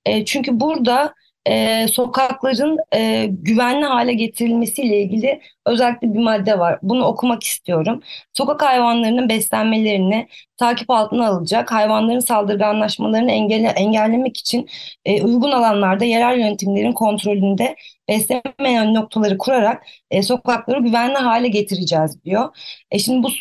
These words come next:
özellikle bu sokakları güvenli hale getireceğiz kısmı, e, biliyorsunuz bu Başıboş Köpek, e, Sorunu platformunun, e, kurduğu dernek olan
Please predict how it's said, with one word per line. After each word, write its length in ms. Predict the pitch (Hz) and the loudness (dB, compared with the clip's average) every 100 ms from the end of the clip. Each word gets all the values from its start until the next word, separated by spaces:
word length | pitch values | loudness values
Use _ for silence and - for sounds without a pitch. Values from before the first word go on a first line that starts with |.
| - _ - | -14 _ -2
özellikle 500 | 208 269 311 311 254 | 2 2 0 0 -2
bu 80 | 247 | 0
sokakları 540 | 240 262 254 - 262 | -2 -2 -2 -2 -2
güvenli 380 | 226 220 233 269 | 0 2 0 0
hale 300 | 254 247 254 | 0 0 0
getireceğiz 640 | 240 - 202 185 208 202 | -2 -4 -6 -2 -2 -2
kısmı, 500 | - 254 - 208 233 - - _ 196 | -8 -8 -2 -2 -2 -8 -20 _ -4
e, 160 | 208 | 0
biliyorsunuz 440 | 233 254 - 220 196 | 0 0 -2 -2 -2
bu 160 | 202 | 0
Başıboş 380 | 220 220 233 226 | -2 -2 -4 -4
Köpek, 380 | 226 220 240 202 | -4 -4 -4 -2
e, 240 | 202 196 | 0 -2
Sorunu 340 | - 208 196 190 | -2 -2 -2 0
platformunun, 800 | 202 202 - 208 185 208 285 277 - _ | -2 -2 -2 0 0 0 -2 -6 -20 _
e, 140 | - 196 | -4 -2
kurduğu 420 | 233 196 202 196 | -2 0 0 0
dernek 420 | 226 202 233 240 _ _ _ - | 0 0 0 -4 _ _ _ -2
olan 480 | 190 196 247 294 | 0 2 0 -4